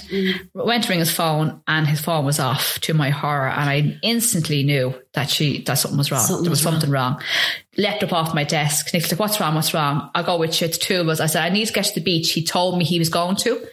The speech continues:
Speaker 2: I got into the car, went to the beach. It was September.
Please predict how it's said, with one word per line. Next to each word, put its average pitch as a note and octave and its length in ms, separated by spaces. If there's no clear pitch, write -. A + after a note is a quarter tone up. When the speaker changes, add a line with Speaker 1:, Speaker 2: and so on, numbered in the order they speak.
Speaker 2:
I - 60
got G3 120
into G3+ 120
the F#3 80
car, - 600
went F#3+ 260
to - 80
the F3+ 60
beach. D#3+ 320
It E3+ 40
was D#3 120
September. E3 760